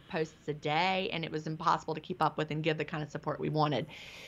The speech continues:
But if you are a more advanced intermittent faster, meaning if you've read Fast, Feast, Repeat, anyone who has read Fast, Feast, Repeat is eligible to join the Delay, Don't Deny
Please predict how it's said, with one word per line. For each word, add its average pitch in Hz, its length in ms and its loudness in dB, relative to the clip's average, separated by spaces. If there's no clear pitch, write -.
But 180 300 6
if 185 240 2
you 180 220 0
are 165 220 6
a 165 40 2
more 240 200 4
advanced 294 540 -2
intermittent 202 420 0
faster, 175 360 4
meaning 220 420 2
if - 160 -2
you've 220 180 0
read 185 220 4
Fast, 170 320 0
Feast, 180 220 -2
Repeat, 165 400 -4
anyone 240 400 4
who 233 120 4
has 214 160 4
read 170 260 6
Fast, 165 320 2
Feast, 165 240 -2
Repeat 156 480 -4
is 160 180 0
eligible 190 380 4
to 196 120 -14
join 160 400 2
the 165 100 2
Delay, 165 340 4
Don't 170 260 2
Deny 156 560 2